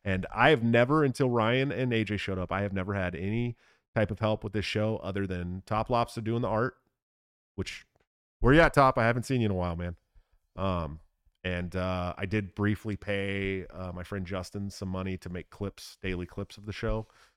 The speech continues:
and he did really good. He had all the keys to everything. He could upload everything, but I couldn't continue to pay a hundred dollars for it at the time. So I've done everything. I've produced the show. I,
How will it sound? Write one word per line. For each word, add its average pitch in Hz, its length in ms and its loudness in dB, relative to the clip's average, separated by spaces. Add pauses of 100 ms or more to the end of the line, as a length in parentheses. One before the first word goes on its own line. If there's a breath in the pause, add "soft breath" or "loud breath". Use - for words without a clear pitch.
(120)
and 101 60 0
he 95 40 2
did 92 120 2
really 92 180 2
good. 95 280 -2
He 90 100 -2
had 90 120 -2
all 85 120 -4
the 87 260 -6
keys 95 320 -4
to - 80 -4
everything. 90 380 -2
He 87 80 -4
could 82 160 -10
upload 92 360 -6
everything, 90 380 -4 (420 soft breath)
but 104 80 -2
I 95 40 2
couldn't 101 220 0
continue 95 340 -4
to 87 80 -6
pay 92 160 -4
a - 40 -4
hundred 85 160 -6
dollars 85 220 -6
for - 300 -16
it - 60 -8
at 85 60 -8
the - 60 -12
time. 78 260 -14 (1080)
So 110 320 6 (760 soft breath)
I've 123 220 4
done 135 160 8
everything. 135 340 6
I've 87 140 -6
produced 117 320 2
the 143 80 -2
show. 139 340 4
I, 101 120 2